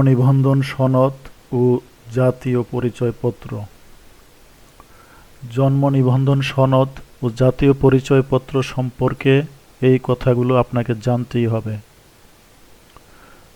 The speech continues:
জন্ম নিবন্ধন সনদ ও জাতীয় পরিচয়পত্র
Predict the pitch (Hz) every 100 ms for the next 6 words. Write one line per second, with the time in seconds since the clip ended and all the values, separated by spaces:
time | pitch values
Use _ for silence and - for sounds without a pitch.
0 | 123 123 127 131 131 123 127 127 127 127
1 | - 127 127 123 - - - 113 101 123
2 | - 127 123 123 123 127 120 120 120